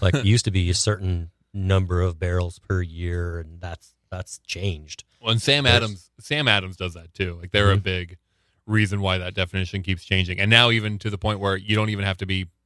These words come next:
Speaker 2: mostly beer
Speaker 1: Mm-hmm.
Speaker 2: anymore. <laughs> You can be cider or,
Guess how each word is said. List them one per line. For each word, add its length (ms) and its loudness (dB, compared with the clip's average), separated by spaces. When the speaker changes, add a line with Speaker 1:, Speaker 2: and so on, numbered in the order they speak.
Speaker 2:
mostly 920 -8
beer 380 -6
Speaker 1:
Mm-hmm. 80 -2
Speaker 2:
anymore. 720 -2
<laughs> 60 -20
You 100 -4
can 160 -6
be 300 -4
cider 680 0
or, 680 -2